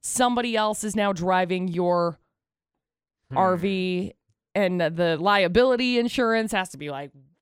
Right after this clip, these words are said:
Speaker 1: through the roof.
Speaker 2: That would pose a challenge. Well, you know, no great idea is not gonna run into a few snags along the way.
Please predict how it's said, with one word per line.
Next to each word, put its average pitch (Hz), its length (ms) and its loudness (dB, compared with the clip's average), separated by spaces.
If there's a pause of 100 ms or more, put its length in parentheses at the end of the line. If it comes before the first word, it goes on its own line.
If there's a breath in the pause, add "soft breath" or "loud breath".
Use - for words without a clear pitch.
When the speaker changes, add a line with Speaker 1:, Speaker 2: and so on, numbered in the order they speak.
(140)
Speaker 1:
through 247 400 0
the 214 140 0
roof. 147 460 -4
Speaker 2:
That 104 140 -10
would 110 220 -10
pose 113 260 -6
a 95 60 -16
challenge. 85 360 -16
Well, 151 240 -6
you 156 100 -8
know, 139 200 -4
no 160 200 -2
great 156 260 -2
idea 127 300 -2
is 123 100 -8
not 113 180 -8
gonna 110 140 -14
run 110 160 -6
into 107 180 -6
a 95 40 -8
few 123 180 -8
snags 104 400 -6
along 98 280 -12
the 95 60 -16
way. 90 300 -14